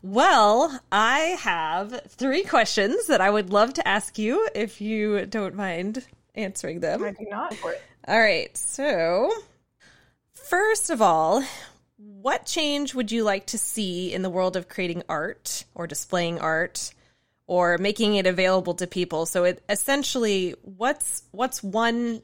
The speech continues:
Speaker 1: big change you'd like to see in the art world?
Speaker 2: Well, I think I've spent most of our time talking about it. <laughs>
Speaker 1: Yes.
Speaker 2: But actually, I, so I have a different answer, which is more about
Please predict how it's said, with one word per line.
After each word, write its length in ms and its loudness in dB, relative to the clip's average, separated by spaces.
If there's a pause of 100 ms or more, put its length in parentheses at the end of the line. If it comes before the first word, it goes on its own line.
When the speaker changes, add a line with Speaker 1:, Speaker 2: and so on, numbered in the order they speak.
Speaker 1:
big 220 -4
change 500 -6
you'd 140 -6
like 200 -4
to 100 -8
see 520 -6 (480)
in 120 -2
the 80 -2
art 180 0
world? 440 -4 (1080)
Speaker 2:
Well, 440 6 (140)
I 80 -4
think 180 0
I've 160 2
spent 360 -4
most 240 -2
of 80 -6
our 120 -2
time 280 -4
talking 360 -4
about 280 -6
it. 180 2
<laughs> 40 -2 (1000)
Speaker 1:
Yes. 320 6
Speaker 2:
But 220 8
actually, 380 4
I, 260 0 (1120)
so 160 6
I 80 8
have 160 8
a 40 2
different 320 -4
answer, 600 -4
which 240 -4
is 180 -2
more 360 2
about 480 0